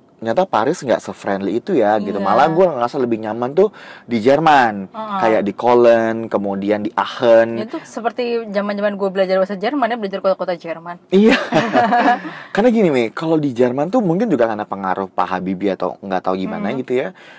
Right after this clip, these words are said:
Speaker 1: Kalau mereka tahu kita tuh orang Indonesia,
Speaker 2: Respect.
Speaker 1: wah, kacau. Mereka tuh kayak, "Wow, you're Indonesian," gitu. Dan mereka sangat-sangat mengangkat kita dan
Speaker 2: Hmm.
Speaker 1: kotanya tuh kota yang damai, yang teratur,
Speaker 2: Hmm, iya.
Speaker 1: aman. Jadi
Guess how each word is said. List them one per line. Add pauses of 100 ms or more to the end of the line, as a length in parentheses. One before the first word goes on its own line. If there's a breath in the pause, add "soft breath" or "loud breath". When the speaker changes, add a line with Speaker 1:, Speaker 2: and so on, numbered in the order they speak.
Speaker 1:
Kalau
mereka
tahu
kita
tuh
orang
Indonesia,
Speaker 2:
Respect. (200)
Speaker 1:
wah,
kacau.
Mereka
tuh
kayak,
"Wow,
you're
Indonesian,"
gitu. (380 loud breath)
Dan
mereka
sangat-sangat
mengangkat
kita
dan
Speaker 2:
Hmm. (200)
Speaker 1:
kotanya
tuh
kota
yang
damai,
yang
teratur,
Speaker 2:
Hmm,
iya. (100)
Speaker 1:
aman.
Jadi